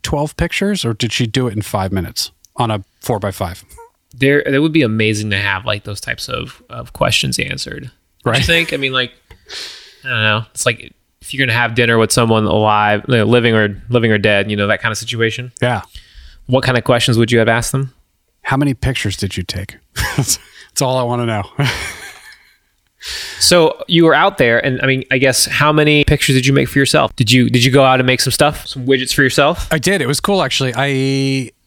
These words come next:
Speaker 1: I brought a lot of gear with me. Um,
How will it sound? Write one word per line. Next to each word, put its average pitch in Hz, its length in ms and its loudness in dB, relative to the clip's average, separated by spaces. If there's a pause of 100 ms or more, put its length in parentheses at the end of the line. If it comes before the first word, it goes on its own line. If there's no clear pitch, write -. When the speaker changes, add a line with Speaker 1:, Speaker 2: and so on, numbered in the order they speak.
(560)
Speaker 1:
I 135 80 -4
brought 147 220 -2
a 135 60 -2
lot 127 260 0
of 117 300 -8
gear 135 240 0
with 123 200 -4
me. 98 280 -4 (720)
Um, 107 560 -2